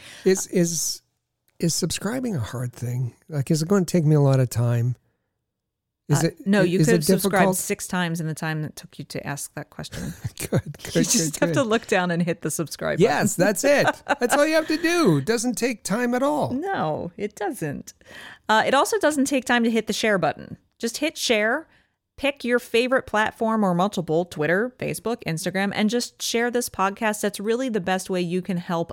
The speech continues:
Speaker 2: us. Uh, if you appreciate listening to this podcast every week, the best way you could say thank you and, and, and do something nice for us is to just hit that share button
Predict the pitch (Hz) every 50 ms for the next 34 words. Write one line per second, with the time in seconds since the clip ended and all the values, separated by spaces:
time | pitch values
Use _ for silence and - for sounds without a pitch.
0 | _ - 156 170 202 269 - - - - - - - - - - - _ - 165
1 | 165 165 160 156 - - 165 - 208 240 247 247 247 - 247 233 226 - - 220
2 | 214 190 180 202 208 - 214 196 190 190 196 180 180 180 - 208 180 175 175 -
3 | 185 170 175 - - 170 170 175 160 156 165 170 - - 165 147 170 180 175 -
4 | - 165 170 165 160 156 156 160 151 - 151 - - - 156 151 151 151 147 -
5 | - 175 175 170 175 - 170 170 170 165 160 160 - - 156 151 147 151 147 147
6 | - - - 147 143 147 147 147 139 - _ _ _ _ _ _ - 151 143 139
7 | 135 139 139 143 _ _ _ _ - - 196 196 - - 185 180 190 180 170 160
8 | 156 156 160 - - 170 151 151 151 147 135 - - - - 127 147 139 143 151
9 | - - - 156 143 - 135 - - 180 165 - 165 151 - - - 156 151 147
10 | 143 143 - - 135 143 143